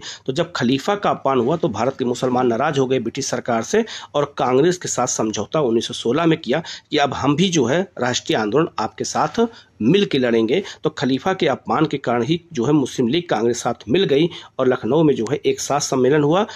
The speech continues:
संयुक्त सम्मेलन हुआ। और याद रखना उसे हम कहते हैं लखनऊ समझौता कहते हैं, लखनऊ पैक्ट कहते हैं, ये आपको अच्छे से याद रखना है। और इसी अधिवेशन में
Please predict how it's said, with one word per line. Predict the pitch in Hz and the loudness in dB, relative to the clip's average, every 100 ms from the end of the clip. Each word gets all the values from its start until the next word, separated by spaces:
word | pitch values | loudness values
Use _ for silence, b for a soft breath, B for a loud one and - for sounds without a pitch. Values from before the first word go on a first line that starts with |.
| B | B
संयुक्त | - - 135 196 | -8 -2 2 2
सम्मेलन | - 123 120 113 | 0 2 4 2
हुआ। | 139 208 - B - | 2 0 -2 B -4
और | 120 | 0
याद | 131 | 0
रखना | 123 165 | 2 2
उसे | 143 143 | 2 0
हम | - | 0
कहते | 113 - | -4 -2
हैं | 143 | 0
लखनऊ | 151 113 - 101 120 - - | 0 -2 -4 -4 -2 -4 -6
समझौता | - 117 104 107 175 | -2 0 0 -2 -4
कहते | 156 - 175 | -2 -2 0
हैं, | |
लखनऊ | 190 - 104 127 160 - | 0 -2 -6 -6 -6 -6
पैक्ट | 202 - | -6 -4
कहते | 131 - 117 | -6 -6 -2
हैं, | 170 233 B B _ | -2 -2 B B _
ये | 117 | 0
आपको | 127 - | 0 0
अच्छे | 151 - | -2 0
से | 147 | 0
याद | 156 | 0
रखना | 135 165 | 2 2
है। | 196 - B B B | 2 -2 B B B
और | 165 147 | -2 0
इसी | 147 226 | 0 2
अधिवेशन | 196 139 135 139 | 0 0 2 2
में | 131 | 2